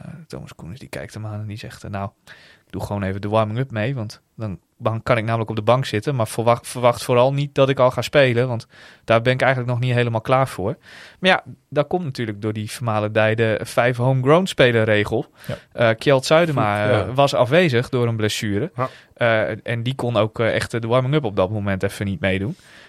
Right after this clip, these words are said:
Speaker 1: Ehm, en dan mag je niet op de bank zitten. En anders had Dona geen vijf homegrown spelers, eh, gehad. En aangezien Koenis wel in staat was om in elk geval de warming-up en voor noodsituaties op de bank te gaan zitten, eh,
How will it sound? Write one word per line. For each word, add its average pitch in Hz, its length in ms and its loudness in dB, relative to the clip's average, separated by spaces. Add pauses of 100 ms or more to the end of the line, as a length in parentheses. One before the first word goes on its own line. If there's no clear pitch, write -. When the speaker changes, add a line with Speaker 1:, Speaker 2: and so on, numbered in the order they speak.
(120)
Speaker 1:
Ehm, 104 260 0
en 131 100 0
dan 147 100 2
mag 147 140 0
je 135 60 -4
niet 135 180 -2
op 113 60 -10
de 101 60 -8
bank 131 240 0
zitten. 175 440 -6
En 131 140 -4
anders 123 200 -2
had 107 140 -4
Dona 104 300 0
geen 110 300 -4
vijf 104 300 0
homegrown 98 440 -4
spelers, 104 680 0
eh, 95 160 0
gehad. 104 440 -2 (400)
En 156 100 0
aangezien 120 420 -2
Koenis 120 280 -2
wel 120 160 2
in 110 80 -2
staat 101 280 0
was 101 160 -2
om 107 80 -4
in 101 80 -2
elk 127 140 2
geval 107 220 0
de 107 80 -2
warming-up 107 480 0
en 110 120 -4
voor 107 180 -6
noodsituaties 110 800 -2
op 104 80 -6
de 107 60 -12
bank 107 240 0
te - 80 -8
gaan 101 180 -4
zitten, - 280 -6 (420)
eh, 131 200 0